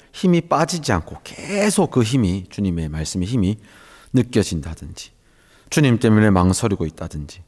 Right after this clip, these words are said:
주님 때문에 마음이 불편해지고 있다든지, 그럴 땐 주님께 그럽니다. "주님, 이번만은 눈 감아주세요." 아니면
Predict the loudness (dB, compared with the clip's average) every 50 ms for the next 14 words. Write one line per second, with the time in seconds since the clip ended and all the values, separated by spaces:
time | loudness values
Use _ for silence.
0 | _ -6 0 2 2 2 2 2 0 0 0 2 0 0 -2 -4 -10 -20 -20 _
1 | _ _ _ _ -2 0 2 2 2 2 2 0 0 -2 -4 -6 _ _ _ _
2 | -4 -2 -2 -2 -2 -2 -4 -2 0 0 -2 -2 -6 -8 -8 -8 -8 -10 -12 _
3 | -10 -12 -10 -10 -10 -12 -12 -14 -20 _ _ _ _ _ _ _ _ _ _ _
4 | _ _ -20 -18 -16 -14 -14 -14 -14 -16 -14 -4 -2 0 0 0 2 2 2 2
5 | 2 2 2 4 2 2 2 0 0 0 0 -2 -6 -12 -18 -20 -18 -16 -16 -16
6 | -16 -16 -16 -12 -4 0 2 2 2 2 0 -2 -4 -6 -10 -12 _ _ _ _
7 | _ _ -14 -4 0 2 4 4 4 4 4 2 0 -2 -4 -8 -12 _ _ _
8 | _ _ _ -20 -20 _ _ _ _ _ _ _ _ _ _ _ _ _ _ -4
9 | -2 0 2 2 4 4 2 2 2 2 2 2 0 0 0 -2 -2 -2 -4 -4
10 | -8 -8 -6 -4 -2 -2 -2 -4 -4 -6 -6 -8 -8 -10 -12 -14 -16 -18 -20 _
11 | _ _ _ _ _ _ _ _ _ _ _ _ _ _ _ _ _ _ _ -6
12 | -2 0 2 2 2 2 0 -2